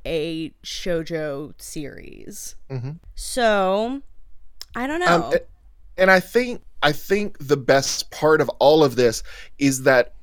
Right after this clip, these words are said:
Speaker 2: the show itself is aware of, you know, just,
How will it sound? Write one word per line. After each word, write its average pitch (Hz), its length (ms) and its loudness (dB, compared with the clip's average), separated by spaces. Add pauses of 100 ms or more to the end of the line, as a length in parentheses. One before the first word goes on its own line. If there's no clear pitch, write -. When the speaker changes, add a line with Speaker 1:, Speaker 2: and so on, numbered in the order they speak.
(160)
Speaker 2:
the 131 200 2 (140)
show 180 400 6
itself 151 640 2
is 127 160 0
aware 104 720 2 (400)
of, 120 720 6 (120)
you 127 160 -4
know, 123 200 4 (100)
just, - 720 2